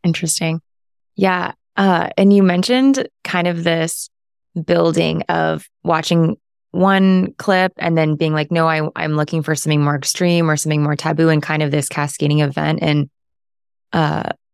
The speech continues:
thinking about habituation and how our bodies just kind of become used to certain things. And I'm curious, what has been, what have you found in terms of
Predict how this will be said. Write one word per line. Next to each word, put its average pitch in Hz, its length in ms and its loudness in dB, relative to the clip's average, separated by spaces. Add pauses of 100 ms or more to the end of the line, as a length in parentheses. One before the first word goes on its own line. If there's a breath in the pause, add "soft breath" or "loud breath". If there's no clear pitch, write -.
(220)
thinking 175 300 2
about 156 280 0
habituation 165 840 2
and 160 100 0
how 156 380 -2
our 160 160 -2
bodies 147 460 0
just 160 180 -4
kind 160 140 0
of 147 40 2
become 151 300 2
used 139 240 0
to 170 80 2
certain 156 340 2
things. 165 540 0 (720 soft breath)
And 160 580 2 (140)
I'm 165 140 0
curious, 175 580 0
what 160 300 -2
has 160 300 -4
been, 156 580 -2 (160)
what 175 160 2
have 175 100 0
you 160 160 2
found 156 340 -2
in 151 100 2
terms 156 340 -4
of 151 200 0